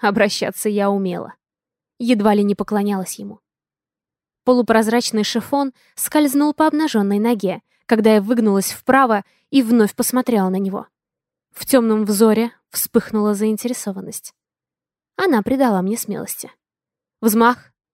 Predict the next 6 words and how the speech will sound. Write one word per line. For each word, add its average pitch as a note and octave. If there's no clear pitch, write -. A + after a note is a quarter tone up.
поворот. A3
Опасная C4+
сталь B3+
коснулась A#3+
моего A3+
бедра, A3